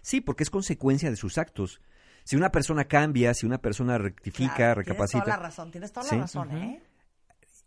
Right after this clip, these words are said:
Speaker 2: No necesitas tú meterle el pie.
Speaker 1: No, no, solitos.
Speaker 3: Solitos
Speaker 1: Es que
Speaker 3: se meten
Speaker 1: solitos.
Speaker 3: el pie.
Speaker 1: Por eso, por eso, ¿por, por qué crees? A ver, ¿por qué crees que terminó una relación? Ahora también, cuentavientes,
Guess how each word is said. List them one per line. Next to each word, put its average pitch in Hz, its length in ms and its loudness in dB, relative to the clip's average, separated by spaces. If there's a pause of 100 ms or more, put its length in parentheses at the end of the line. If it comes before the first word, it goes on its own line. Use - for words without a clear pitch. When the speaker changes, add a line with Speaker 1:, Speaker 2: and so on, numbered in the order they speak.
(160)
Speaker 2:
No 214 240 -4
necesitas 339 440 -8
tú 277 100 -12
meterle 269 340 -8
el 175 100 -10
pie. 285 300 -12
Speaker 1:
No, 107 360 0 (120)
no, 113 120 2
solitos. 165 460 2
Speaker 3:
Solitos 202 460 6
Speaker 1:
Es 254 40 2
que 202 60 4
Speaker 3:
se 240 80 8
meten 220 300 8
Speaker 1:
solitos. 226 240 6
Speaker 3:
el 196 40 8
pie. 226 280 4
Speaker 1:
Por 127 120 8
eso, 175 240 6
por 151 120 6
eso, 190 200 2
¿por, 151 200 -4
por 170 120 2
qué 214 120 -4
crees? 226 240 2
A 135 80 2
ver, 143 120 2 (200)
¿por - 160 -4
qué 220 100 -6
crees 208 220 4
que 214 100 -2
terminó 135 320 4
una 160 100 4
relación? 147 600 -2
Ahora 175 180 2
también, 160 300 2
cuentavientes, 104 600 2